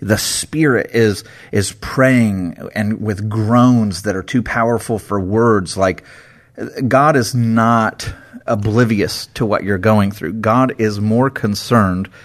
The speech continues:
from his infinite focus that's upon you than you are concerned for yourself. He is with you. He knows your circumstances. He's alongside of you. So this is, is a picture of that.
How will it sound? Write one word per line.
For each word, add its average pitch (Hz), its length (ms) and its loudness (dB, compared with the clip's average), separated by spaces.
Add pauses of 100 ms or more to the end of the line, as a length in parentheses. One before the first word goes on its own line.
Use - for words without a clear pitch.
(240)
from 101 220 0
his 107 280 2 (240)
infinite 127 580 2
focus - 600 -2
that's 107 260 -4
upon 92 420 -4
you - 280 -10 (840)
than 117 280 4
you 113 480 4
are 95 180 0
concerned 98 560 -2
for - 140 -8
yourself. - 500 -6
He 127 300 0
is 104 180 -6
with 160 260 -2
you. 165 120 -2
He 113 180 -2
knows 98 240 -4
your 80 80 -14
circumstances. 147 840 -6
He's 104 160 -6
alongside 104 720 -4
of 139 100 -2
you. 139 260 0 (380)
So 107 460 0
this 113 880 0 (300)
is, 107 340 2
is 113 240 -4
a 123 60 -4
picture 170 400 -4
of 90 140 -10
that. - 280 -14